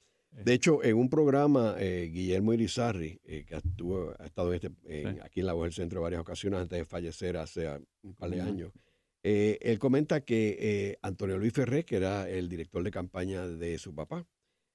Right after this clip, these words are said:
Speaker 1: eh, él le ofreció una, un
Speaker 2: Sí.
Speaker 1: puesto a Guillermo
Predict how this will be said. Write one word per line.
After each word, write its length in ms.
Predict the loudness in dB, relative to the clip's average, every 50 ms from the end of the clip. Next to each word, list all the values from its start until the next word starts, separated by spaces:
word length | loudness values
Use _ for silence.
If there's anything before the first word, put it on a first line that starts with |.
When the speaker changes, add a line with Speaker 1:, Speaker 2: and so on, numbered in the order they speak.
| _ _
Speaker 1:
eh, 380 | -4 -2 0 0 0 -2 -4 -2 0
él 340 | 2 4 4 6 6 6 6
le 60 | 4
ofreció 500 | 4 2 0 -2 0 2 2 2 2 2
una, 420 | 2 2 2 4 4 2 0 -2 -2
un 420 | -4 -2 -2 0 0 -2 -2 -4 -6
Speaker 2:
Sí. 20 | -6 -4
Speaker 1:
puesto 360 | -2 0 0 0 2 2 2 2
a 60 | 4
Guillermo 560 | 2 2 2 4 4 2 2 0 -2 -4